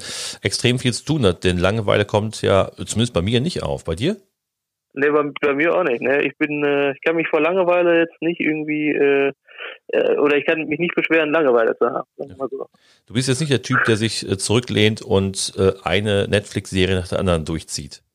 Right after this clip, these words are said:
Speaker 2: Nee, nee, nee, wenn, ja gut, wenn mal die Zeit ist, einen Tag mal, dann klar, guck ich mir ein paar Sachen an. Äh, oder mal von, von einem Auftritt zurückkommt, dann guckt man sich natürlich irgendwas an,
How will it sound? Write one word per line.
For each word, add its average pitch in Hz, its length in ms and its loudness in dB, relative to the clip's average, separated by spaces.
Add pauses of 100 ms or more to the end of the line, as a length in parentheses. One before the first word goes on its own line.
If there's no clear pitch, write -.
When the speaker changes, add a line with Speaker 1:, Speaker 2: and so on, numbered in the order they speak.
(280)
Speaker 2:
Nee, 156 420 2
nee, 156 120 2
nee, 151 180 0
wenn, 175 420 -2
ja 160 140 0
gut, 170 220 0
wenn 165 100 0
mal 165 140 0
die 143 180 -4
Zeit 147 160 0
ist, 202 180 0
einen 180 220 0
Tag 190 140 0
mal, 185 160 2
dann 160 160 0
klar, 139 280 0
guck 156 100 -2
ich 147 40 -6
mir 147 80 2
ein 135 100 0
paar 131 180 0
Sachen 131 180 -2
an. 143 180 -2 (520)
Äh, 139 360 2 (120)
oder 196 340 4
mal 170 420 2
von, 147 500 -2 (140)
von 143 100 0
einem 139 120 0
Auftritt - 400 2
zurückkommt, 156 480 0
dann 135 120 -10
guckt - 180 -6
man 135 100 -2
sich 135 80 -8
natürlich 143 260 0
irgendwas 143 280 0
an, 143 260 -2